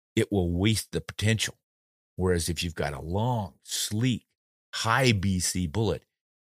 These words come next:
it saves its energy and keeps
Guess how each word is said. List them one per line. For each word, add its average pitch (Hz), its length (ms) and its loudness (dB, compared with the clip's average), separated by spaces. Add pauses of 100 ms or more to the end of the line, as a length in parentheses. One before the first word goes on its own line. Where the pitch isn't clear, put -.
it 110 260 2
saves 123 580 4
its 104 200 0 (100)
energy 104 480 -2
and 85 140 -4
keeps - 500 -12